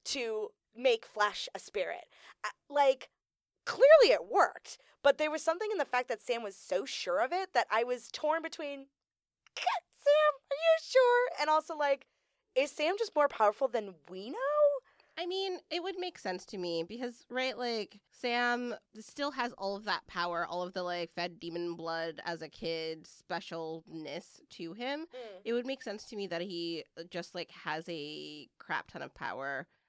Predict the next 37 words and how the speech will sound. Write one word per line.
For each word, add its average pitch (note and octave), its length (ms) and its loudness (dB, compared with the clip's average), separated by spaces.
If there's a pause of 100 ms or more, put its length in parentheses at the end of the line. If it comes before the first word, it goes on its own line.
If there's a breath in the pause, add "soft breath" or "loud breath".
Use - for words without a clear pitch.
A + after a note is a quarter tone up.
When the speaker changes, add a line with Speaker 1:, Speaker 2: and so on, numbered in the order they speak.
(160)
Speaker 2:
um, E3+ 460 -6 (140)
that E3+ 120 -4
we E3 60 -6
don't D#3 260 -8
think D#3 140 -10
about C#3+ 200 -6
or C#3 80 -6
talk - 220 -10
about. - 320 -12
Speaker 1:
Is D#4 180 -6
power F4+ 640 2
in D4 120 -6
the C#4+ 100 -4
sense C4 320 -8
that, - 180 -8
like, G#3 440 -2 (140)
Sam's G3 840 -6 (480)
penchant - 460 -12
for G3+ 100 -10
things F#3+ 280 -10
like F3+ 200 -4
visions F3+ 540 -8 (100)
and F3+ 360 -8
sensitivity F3 580 -14
to, F3 200 -12 (100)
towards F#3 360 -6
things G3 220 -14
Speaker 2:
Yeah. C4+ 160 2
Speaker 1:
like D#3 80 0
that, F#3+ 180 -2 (440 loud breath)
is G#3+ 160 0
that A#3+ 200 4
something B3 300 -4
that A3+ 240 0
automatically G3+ 580 -4
makes F#3 300 -10
him F#3+ 180 -8